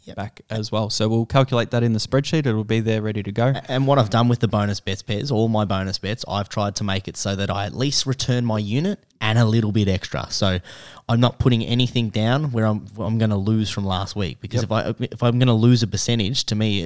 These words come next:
Speaker 1: I might as well not put the bet down. I might as well leave it as a loss last week, let the bonus bet burn. So you gotta try and win back your money. So you gotta try and get over those two dollar odds, uh, and not just go for guarantees, 'cause that's where they get you actually.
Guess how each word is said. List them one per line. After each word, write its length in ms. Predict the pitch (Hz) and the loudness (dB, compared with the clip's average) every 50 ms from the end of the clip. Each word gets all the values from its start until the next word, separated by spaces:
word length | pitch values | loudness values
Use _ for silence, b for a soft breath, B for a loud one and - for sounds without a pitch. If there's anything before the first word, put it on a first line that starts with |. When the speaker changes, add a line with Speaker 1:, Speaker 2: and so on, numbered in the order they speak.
| - - | -4 -4
Speaker 1:
I 80 | 107 | 0
might 160 | 104 110 120 120 | 2 4 4 4
as 60 | 110 | 2
well 60 | 117 107 | 0 -2
not 140 | 101 - | -2 -4
put 140 | - 104 - | -8 -10 -10
the 60 | - | -8
bet 180 | - - 85 - | -8 -8 -8 -6
down. 240 | - 101 98 87 90 | -6 -4 -4 -4 -6
I 160 | 101 101 95 | -6 -6 -2
might 140 | 113 101 107 | -2 0 0
as 100 | 98 98 | -2 -2
well 80 | 92 | -2
leave 160 | 101 104 101 101 | -2 -2 -2 -2
it 40 | |
as 100 | 98 87 | -4 -4
a 40 | 95 | -4
loss 280 | 98 107 107 - - - | -4 -4 -4 -4 -4 -2
last 260 | 110 104 107 - - | -2 -2 -2 -2 -2
week, 240 | 120 113 117 - 120 | -4 -4 -4 -2 -2
let 180 | 131 113 - | -4 -4 -4
the 60 | - 110 | -6 -8
bonus 340 | - - 107 107 98 95 | -6 -4 -4 -4 -4 -6
bet 220 | - - 92 85 - | -6 -8 -8 -8 -6
burn. 300 | - 107 107 104 104 101 B B B B B B B B | -4 -4 -2 -2 -4 -6 B B B B B B B B
So 80 | - 120 | -2 4
you 40 | 110 | 6
gotta 140 | 120 143 139 | 6 6 6
try 200 | - 135 127 120 | 6 6 6 6
and 80 | 113 | 6
win 140 | 113 113 110 | 4 2 2
back 200 | 107 107 - - | 2 0 0 0
your 80 | 113 101 | -2 -2
money. 220 | 101 95 92 87 | -2 -2 -4 -6
So 120 | - - 92 | -8 -6 -4
you 40 | |
gotta 120 | 85 113 117 | -2 -2 2
try 120 | - 127 123 | 2 4 4
and 80 | 110 | 4
get 120 | 113 117 - | 2 0 0
over 220 | - 113 110 110 | 2 2 2 4
those 220 | 110 104 101 - | 2 2 2 0
two 140 | - - 117 | 0 -2 -2
dollar 300 | 107 95 90 87 76 76 95 | 0 0 -2 -2 -4 -4 -4
odds, 240 | 92 87 - - - | -6 -6 -8 -10 -8
uh, 280 | - 98 98 90 80 - | -8 -6 -6 -6 -6 -4
and 180 | - 101 101 110 | -4 -4 0 0
not 220 | 113 107 - - | 0 0 0 -2
just 200 | - 110 - - | -2 -4 -2 -2
go 120 | - 90 98 | -2 -4 -4
for 140 | - 104 | -4 -4
guarantees, 560 | 95 107 92 98 101 90 - 98 87 85 87 - | -2 -2 -2 -2 -4 -6 -6 -6 -6 -8 -10 -10
'cause 240 | - 107 92 92 | -10 -10 -10 -6
that's 200 | - 110 110 - | -6 -6 -4 0
where 140 | - 135 123 110 | 2 2 2 2
they 140 | 110 107 | 2 2
get 140 | 107 117 95 | 2 2 0
you 120 | 80 98 92 | -2 -2 -4
actually. 340 | 85 - - - - 110 | -4 -6 -8 -10 -10 -12